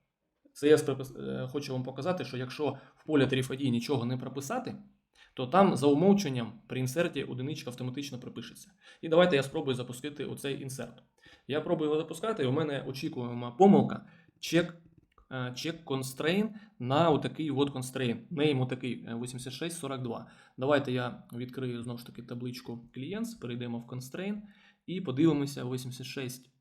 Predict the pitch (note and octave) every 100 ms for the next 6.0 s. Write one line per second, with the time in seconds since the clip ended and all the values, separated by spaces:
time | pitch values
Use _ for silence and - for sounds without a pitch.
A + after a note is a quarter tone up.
0 | _ _ - C3 B2 A#2+ C#3 G#3 A3+ -
1 | _ _ - D3 - C#3+ C3+ D3 B2+ B2+
2 | D#3+ G3 - _ B2 C#3 D3 B2+ B2+ C3
3 | B2+ A#2 A#2+ E3 D#3+ C#3 C#3+ C#3 B2+ B2+
4 | C3+ F3+ G3+ B2+ - - - - C3 G3
5 | G3 - - - D#3 C#3 C3+ - F3